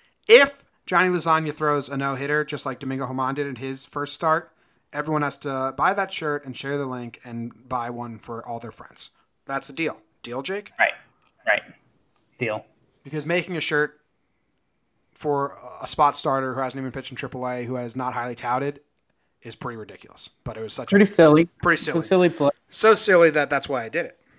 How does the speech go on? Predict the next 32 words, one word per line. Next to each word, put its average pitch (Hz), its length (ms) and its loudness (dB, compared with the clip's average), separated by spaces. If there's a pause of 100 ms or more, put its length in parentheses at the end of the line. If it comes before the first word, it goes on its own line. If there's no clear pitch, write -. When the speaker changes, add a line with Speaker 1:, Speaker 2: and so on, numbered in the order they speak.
(140)
Speaker 1:
You 123 60 -14
made 139 140 -2
a - 20 -10
shirt. - 160 2
Speaker 2:
I've 175 80 8
got 240 140 10
another, 180 380 8 (120)
a 139 120 0
comparison 151 560 4
that 139 100 4
I 127 60 2
don't 123 320 -4
think 139 180 0
you're 139 180 0
gonna 143 160 2
like, 160 280 4
but 127 80 0
I 113 100 0
think 120 420 -6 (120)
is 117 160 -6
somewhat 127 640 0
applicable 185 720 4 (220)
for 180 180 2
the 175 80 4
Lasagna 180 520 6
situation, 202 720 2 (600)
is 160 140 6
that, 160 240 10
like, 147 460 8 (680)
I 156 80 6
mean, 151 640 4
m-, - 120 -8